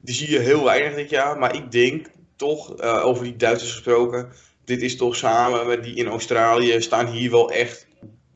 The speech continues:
goede spelers aan, eh. Ik denk dat hier toch wel echt, eh, betere spelers staan als bijvoorbeeld in een Shanghai of in een Las Vegas.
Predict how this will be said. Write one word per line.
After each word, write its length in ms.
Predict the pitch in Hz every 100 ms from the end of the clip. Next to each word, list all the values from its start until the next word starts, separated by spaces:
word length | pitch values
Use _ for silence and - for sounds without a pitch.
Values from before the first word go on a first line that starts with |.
| _
goede 360 | - - 156 127
spelers 420 | 127 131 131 -
aan, 280 | 110 110 110
eh. 360 | 107 107 107 107 - _ _ _ _ _ _ _ _ _ _ _ _ - -
Ik 200 | 131 123
denk 240 | 127 131
dat 160 | 135 127
hier 180 | 147 135
toch 260 | 147 147
wel 240 | 139 135 -
echt, 280 | 139 - 110
eh, 240 | 131 127
betere 320 | 131 151 156
spelers 520 | - 139 135 143 -
staan 280 | - 131 123
als 140 | 113 123
bijvoorbeeld 760 | 117 127 120 - 123 123 120
in 140 | 120 123
een 80 |
Shanghai 640 | 123 127 113 113 110 113 113
of 160 | 113 120
in 100 | 117
een 140 | 117
Las 220 | 113 117
Vegas. 560 | 127 120 110 104 104